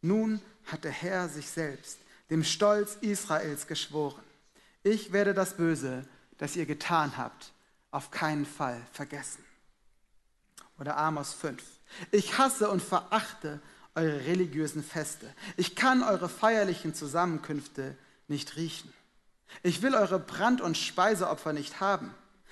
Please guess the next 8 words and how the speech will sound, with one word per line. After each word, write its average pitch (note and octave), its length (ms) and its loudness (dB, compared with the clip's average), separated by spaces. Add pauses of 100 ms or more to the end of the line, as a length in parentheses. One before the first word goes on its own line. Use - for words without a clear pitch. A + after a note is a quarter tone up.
(140)
Die F#3 100 2
Friedensopfer G#3+ 800 2
eurer E3+ 280 4
Mastkälber E3+ 800 0
will D#3+ 120 -2
ich - 120 -8
nicht C#3+ 240 -10
sehen. C#3+ 280 -10